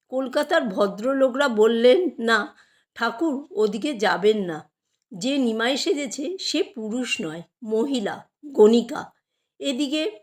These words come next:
অমৃতলাল বসু গ্রিন রুমে গিয়ে বলছেন, "বিনোদ, দরজা খোলো।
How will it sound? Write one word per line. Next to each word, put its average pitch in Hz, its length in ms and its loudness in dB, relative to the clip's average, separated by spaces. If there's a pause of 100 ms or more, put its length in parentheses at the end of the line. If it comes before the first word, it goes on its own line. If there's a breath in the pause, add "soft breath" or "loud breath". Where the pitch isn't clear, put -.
অমৃতলাল 254 680 -2
বসু 240 320 0
গ্রিন 240 360 0
রুমে 262 240 2
গিয়ে 240 240 2
বলছেন, 208 580 0
"বিনোদ, 240 380 0 (420)
দরজা 196 480 0 (320)
খোলো। 202 340 0